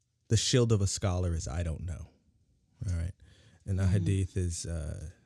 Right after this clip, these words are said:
Speaker 1: is like an Islamic, uh, uh, source of wisdom secondary to the, to the Quran.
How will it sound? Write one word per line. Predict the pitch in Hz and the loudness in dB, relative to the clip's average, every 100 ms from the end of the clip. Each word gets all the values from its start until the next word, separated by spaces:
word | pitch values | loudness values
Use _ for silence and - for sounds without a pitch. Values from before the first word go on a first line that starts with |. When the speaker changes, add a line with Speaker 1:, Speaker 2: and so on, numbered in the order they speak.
| _ _ - | _ _ -8
Speaker 1:
is | 101 | -4
like | 90 87 | -4 -4
an | - | -4
Islamic, | 95 101 98 95 92 90 - - | -2 0 2 2 0 -2 -6 -6
uh, | 92 90 87 87 87 90 - _ - _ _ _ _ _ _ 101 | -4 -2 -2 -2 -4 -8 -10 _ -20 _ _ _ _ _ _ -6
uh, | 87 - - - - _ _ _ _ _ _ | -6 -6 -10 -12 -18 _ _ _ _ _ _
source | - - 123 104 98 104 | 0 4 6 4 2 0
of | 92 90 104 | -2 -2 -2
wisdom | 92 82 85 82 | -2 -2 -4 -4
secondary | 82 95 90 85 78 82 | -4 -4 -2 -2 -4 -6
to | - | -6
the, | 80 78 - | -6 -6 -6
to | - | -4
the | 85 | -4
Quran. | - - 90 80 | -4 -2 -2 -2